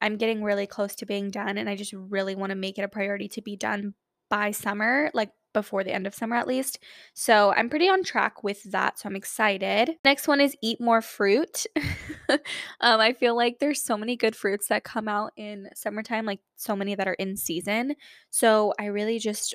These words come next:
want to, I should have put try new fruit because I always just eat, like, the same ones.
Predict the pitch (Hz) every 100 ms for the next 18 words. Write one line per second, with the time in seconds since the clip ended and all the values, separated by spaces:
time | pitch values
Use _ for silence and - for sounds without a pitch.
0 | - 196 196 - - 208 202 196 196 -
1 | _ 233 269 453 466 247 - 220 214 190
2 | 180 180 - - - - 214 214 208 240
3 | 247 220 - - 220 - 226 - - 190
4 | 185 180 - - 254